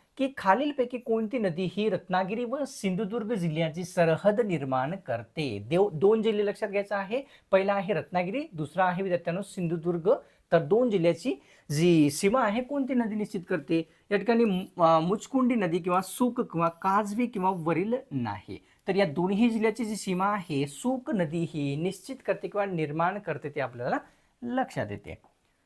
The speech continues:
प्रश्न दहावा की लॉर्ड विल्यम बेंटिंग यांनी कोणत्या प्रांतामध्ये सतीबंदी केलेली होती ते विचारलेलं आहे. सतीबंदी कोणत्या प्रांतात बंद केलेली होती?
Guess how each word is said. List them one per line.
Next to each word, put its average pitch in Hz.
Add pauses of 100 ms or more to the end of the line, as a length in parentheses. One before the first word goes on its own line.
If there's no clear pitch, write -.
(640)
प्रश्न 202
दहावा 143
की 202
लॉर्ड 180
विल्यम 180
बेंटिंग 170
यांनी 151
कोणत्या 175
प्रांतामध्ये 156 (200)
सतीबंदी 226
केलेली 170
होती 156
ते 156
विचारलेलं 127 (100)
आहे. 117
सतीबंदी 214
कोणत्या 175
प्रांतात 156 (100)
बंद 147
केलेली 131
होती? 135